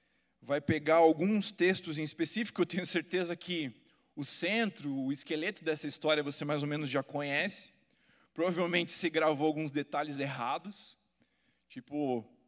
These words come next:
as pessoas ficaram quarenta dias na arca. É o que a maioria dos crentes aí vai achar. Se a gente fosse fazer uma pesquisa aqui, todo mundo ia achar isso. Por exemplo, tava até conversando com o pastor Dani esses dias sobre isso. Mas não, eles ficaram mais ou menos um ano,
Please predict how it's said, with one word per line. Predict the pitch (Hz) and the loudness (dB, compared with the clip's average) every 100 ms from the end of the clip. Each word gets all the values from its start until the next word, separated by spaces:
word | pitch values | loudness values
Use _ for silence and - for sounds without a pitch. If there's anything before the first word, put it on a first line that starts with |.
| _ _ - | _ _ -16
as | |
pessoas | - 120 151 | -8 -6 -6
ficaram | - - 151 | -6 0 0
quarenta | 151 147 160 156 | 0 -2 0 -4
dias | 135 156 143 | -2 -2 0
na | 135 | 0
arca. | 139 143 139 - 104 - _ _ _ _ _ | 0 -2 -4 -10 -14 -16 _ _ _ _ _
É | 110 | -8
o | 117 | -8
que | - 131 | -8 -6
a | 123 | -2
maioria | 127 139 | 0 0
dos | 147 147 | -2 -6
crentes | - 190 147 147 139 | -2 -2 -2 -6 -6
aí | 135 | -2
vai | 139 139 | 0 -2
achar. | 139 139 117 | -4 -4 -6
Se | 110 | -6
a | |
gente | 107 | -10
fosse | 120 | -12
fazer | 117 127 | -10 -10
uma | 131 | -8
pesquisa | 135 120 - 135 | -8 -10 -8 -6
aqui, | 131 - 151 185 - _ _ _ | -8 -10 -14 -14 -20 _ _ _
todo | - 127 | -14 -10
mundo | 143 143 | -8 -6
ia | 143 | -6
achar | 139 151 139 | -4 -2 0
isso. | 135 117 | -2 -6
Por | - 113 | -8 -8
exemplo, | 113 | -8
tava | 110 120 120 - - _ _ | -4 -2 -4 -8 -20 _ _
até | - 123 | -16 -14
conversando | 131 123 127 | -10 -10 -10
com | 120 | -10
o | |
pastor | - 123 - | -8 -8 -8
Dani | 123 127 123 | -6 -2 -2
esses | 120 127 | -4 -8
dias | 110 127 | -8 -6
sobre | - 139 135 131 | -6 -8 -4 -4
isso. | 123 - 120 | -4 -6 -6
Mas | 120 | -8
não, | 120 135 127 | -6 -6 -6
eles | 113 | -8
ficaram | 127 - 135 | -8 -2 -2
mais | 139 135 | -2 -6
ou | |
menos | 143 139 | -8 -8
um | 143 170 | -6 -2
ano, | 180 196 196 151 113 | 0 0 0 -2 -4